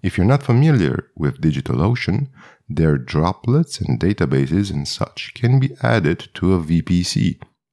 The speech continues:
an internal private network interface, so you can have them communicate freely between them. But the new app in the app platform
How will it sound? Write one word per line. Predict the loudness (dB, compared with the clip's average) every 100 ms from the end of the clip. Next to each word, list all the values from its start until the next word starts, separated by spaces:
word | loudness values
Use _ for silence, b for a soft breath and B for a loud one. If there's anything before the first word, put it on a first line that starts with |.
| _
an | 0 2 2
internal | 2 2 2 0 2 2 0
private | -4 -6 0 0 0 2
network | 0 0 -2 -4 -4
interface, | -6 -6 -10 -10 -12 -20 _ _ _ _ _
so | -4 0
you | 0
can | 2 0
have | 2 2 2 0
them | -4 -2
communicate | 0 2 2 2 -2 -2
freely | -4 0 2 2 0
between | -2 -4 -2 -2 -2
them. | -4 -8 _ _ _ _ _ -2
But | -2 -2 -2
the | 2
new | 2 2
app | 2 0 -2
in | -2 0
the | 0 -2
app | -4 -6 -6
platform | -2 -2 0 -2